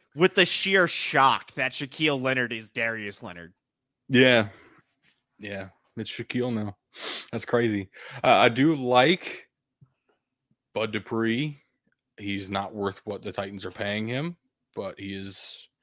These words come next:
Speaker 2: fine. Uh, Harold Landry can put together some decent games, a couple in a row from time to time.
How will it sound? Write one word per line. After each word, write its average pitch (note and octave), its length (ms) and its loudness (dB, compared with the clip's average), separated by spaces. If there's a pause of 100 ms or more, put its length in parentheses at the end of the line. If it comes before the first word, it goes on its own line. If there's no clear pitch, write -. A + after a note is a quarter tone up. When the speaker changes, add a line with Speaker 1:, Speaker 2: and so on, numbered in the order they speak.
(920)
Speaker 2:
fine. G2+ 460 -8 (460)
Uh, G2 120 -6
Harold A#2+ 380 0
Landry A#2 600 0
can F#2+ 280 0
put G2 240 -2
together G2 340 -4
some F#2+ 400 -8 (220)
decent G#2 560 -4 (320)
games, B2+ 720 0 (500)
a G2 100 -2
couple A2+ 360 0
in A2+ 60 -2
a A2+ 60 -2
row C3 380 0
from C3+ 200 -6
time D3 240 0
to D3+ 80 -4
time. E3+ 400 2